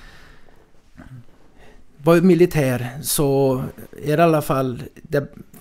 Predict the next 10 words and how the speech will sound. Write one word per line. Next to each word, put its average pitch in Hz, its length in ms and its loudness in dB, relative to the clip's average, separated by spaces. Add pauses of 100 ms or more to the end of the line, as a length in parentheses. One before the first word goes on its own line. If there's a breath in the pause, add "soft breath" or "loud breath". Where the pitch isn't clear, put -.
mest 156 420 -6
fantastiska, 170 680 -2
skulle 185 100 -2
jag 151 60 -2
vilja 151 100 0
säga, 131 440 -4
lärdom 123 640 -4
i 131 260 -4
lagarbete, 131 840 -2
samarbete. 110 720 -6